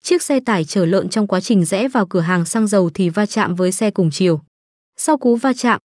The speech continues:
chiếc xe tải chở lợn bị hất sang làn bên cạnh và tiếp tục va chạm với xe tải chạy ngược chiều.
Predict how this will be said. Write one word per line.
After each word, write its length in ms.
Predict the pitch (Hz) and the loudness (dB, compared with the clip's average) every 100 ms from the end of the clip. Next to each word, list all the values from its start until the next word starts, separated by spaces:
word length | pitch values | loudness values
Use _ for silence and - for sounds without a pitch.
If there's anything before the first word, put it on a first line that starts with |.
| _ - | _ -4
chiếc 220 | 359 349 | -2 0
xe 180 | - 262 | 0 0
tải 240 | 240 175 | 0 0
chở 200 | 151 196 | 0 0
lợn 260 | 165 185 196 | 2 0 0
bị 100 | 196 | 0
hất 180 | 277 - | -2 -2
sang 260 | 269 233 | 0 0
làn 240 | 220 185 175 | 2 2 2
bên 140 | 214 | 0
cạnh 260 | 220 165 180 | 0 -4 -2
và 120 | 180 | -2
tiếp 160 | 294 294 | -2 0
tục 140 | 233 - | 0 0
va 120 | 214 | -2
chạm 300 | - 208 175 | 0 -2 0
với 160 | 185 190 | 0 0
xe 180 | 233 | -2
tải 260 | 214 202 151 | 0 -2 -2
chạy 220 | - 151 | -4 -2
ngược 240 | 185 165 - | 0 0 0
chiều. 300 | 190 170 | 2 2